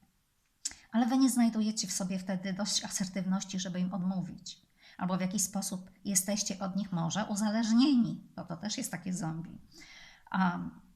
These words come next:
albo może też tak, że na przykład rodzice do was dzwonią, żebyście wpadli na wieczór, a wy nie umiecie odmówić, choć byliście wczoraj i macie przyjechać za dwa dni. To są oczywiście tylko takie przykłady.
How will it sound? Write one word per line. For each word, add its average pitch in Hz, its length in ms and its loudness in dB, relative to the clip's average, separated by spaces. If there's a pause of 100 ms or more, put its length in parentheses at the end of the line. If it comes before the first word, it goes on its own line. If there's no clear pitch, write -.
(160)
albo 208 200 2
może 240 240 4
też 233 260 2
tak, 185 460 -2
że 185 340 0 (140)
na 214 80 -2
przykład 208 320 -4
rodzice 185 480 -2 (140)
do 220 100 -6
was 202 160 -2
dzwonią, 175 500 -4 (240)
żebyście 240 320 -2
wpadli 294 420 0
na 202 140 4
wieczór, 185 440 -2 (180)
a 240 60 -4
wy 247 80 0
nie 262 160 2
umiecie 254 540 -4
odmówić, 180 480 -4
choć 269 200 -6
byliście 233 340 -4
wczoraj 170 640 -6 (100)
i 240 100 4
macie 247 260 0
przyjechać 190 480 -2
za 185 120 0
dwa 180 200 -4
dni. 175 400 -6 (840)
To 294 100 2
są 277 160 4
oczywiście 277 440 0
tylko 254 240 -4
takie 240 360 -2
przykłady. 202 920 -2